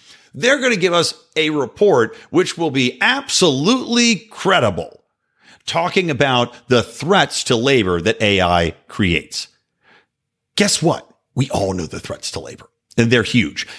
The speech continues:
And when you make asinine deals, as I talked about on the show previously, like the one California made with the biggest fast food chains, Wendy's, McDonald's, Chick-fil-A, whatever they might be,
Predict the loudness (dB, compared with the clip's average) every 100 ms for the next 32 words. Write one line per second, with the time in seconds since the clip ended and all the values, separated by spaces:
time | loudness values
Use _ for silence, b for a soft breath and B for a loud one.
0 | B -2 0 0 -2 0 -2 0 0 0
1 | 0 0 2 2 2 0 -2 0 0 0
2 | -2 -2 0 0 0 0 0 2 0 -2
3 | -8 -14 _ B B -4 -2 0 -2 0
4 | 0 0 -2 0 0 2 2 2 2 0
5 | -2 B 0 0 0 -4 -4 -2 -2 2
6 | 0 0 0 2 2 -2 -2 2 4 2
7 | 0 -2 0 0 -2 -4 -2 -2 0 0
8 | -2 -2 -2 0 0 0 0 -2 -4 -4
9 | 0 2 2 2 2 2 2 -2